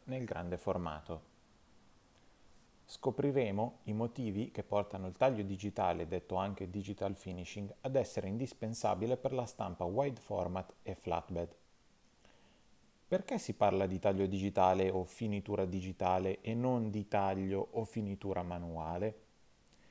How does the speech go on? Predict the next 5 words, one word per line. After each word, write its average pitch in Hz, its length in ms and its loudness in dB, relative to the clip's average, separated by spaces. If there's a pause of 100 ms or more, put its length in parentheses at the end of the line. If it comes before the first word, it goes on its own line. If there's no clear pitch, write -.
(420)
Il 190 140 -2
taglio 180 240 4
digitale, 95 680 2
o 117 100 0
meglio, 87 520 -4